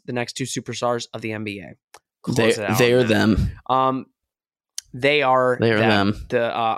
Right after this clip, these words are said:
Speaker 1: Franchero.
Speaker 2: <laughs> Franchero.
Speaker 1: Franchero. Franchero.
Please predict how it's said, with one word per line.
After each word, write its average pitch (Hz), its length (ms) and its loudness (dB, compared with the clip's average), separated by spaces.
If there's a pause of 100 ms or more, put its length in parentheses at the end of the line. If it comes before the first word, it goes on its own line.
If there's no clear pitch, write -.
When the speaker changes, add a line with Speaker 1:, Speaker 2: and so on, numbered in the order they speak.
(160)
Speaker 1:
Franchero. 123 800 0
Speaker 2:
<laughs> - 0 -
Franchero. 151 240 0
Speaker 1:
Franchero. 143 760 2 (1080)
Franchero. 120 880 -2